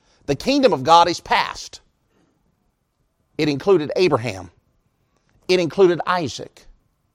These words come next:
In context of Matthew chapter six,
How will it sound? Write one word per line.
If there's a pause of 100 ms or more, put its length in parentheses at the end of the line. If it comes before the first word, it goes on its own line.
(680)
In
context
of
Matthew
chapter
six,